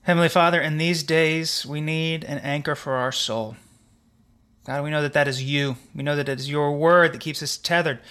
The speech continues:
to the reality of your kingdom, that you are at work, God, that you are setting aside a people for yourself, God, and you are moving in our lives. Um, so, Lord, we thank you for your word.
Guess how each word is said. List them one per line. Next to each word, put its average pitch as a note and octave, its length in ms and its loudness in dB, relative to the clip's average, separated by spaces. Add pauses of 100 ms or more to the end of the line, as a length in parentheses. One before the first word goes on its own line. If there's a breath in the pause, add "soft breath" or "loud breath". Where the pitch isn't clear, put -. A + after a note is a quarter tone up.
(260 loud breath)
to - 80 -8
the D#3 100 -4
reality E3 600 2
of D3 120 -2
your F#3 260 4
kingdom, D3+ 460 0 (960)
that C#3+ 140 -10
you F#3+ 240 6
are G3 160 8
at D3 120 2
work, D#3 420 -2 (340)
God, C3 180 -6
that C3 80 -10
you D#3+ 220 -2
are E3+ 100 6
setting F3 300 0
aside E3 260 0
a D#3 60 -2
people E3+ 260 -4
for - 140 -6
yourself, C#3+ 760 -4 (520 loud breath)
God, B2 200 -6
and C3 140 -4
you E3 180 0
are C#3+ 180 6
moving E3 360 0
in D#3 100 0
our D#3 180 4
lives. C#3 640 -2 (640 soft breath)
Um, - 320 -20 (240)
so, - 160 -8
Lord, E3+ 220 2
we F3 80 2
thank G3 260 2
you F#3+ 80 2
for E3 300 2
your C#3+ 200 0
word. A2+ 320 -6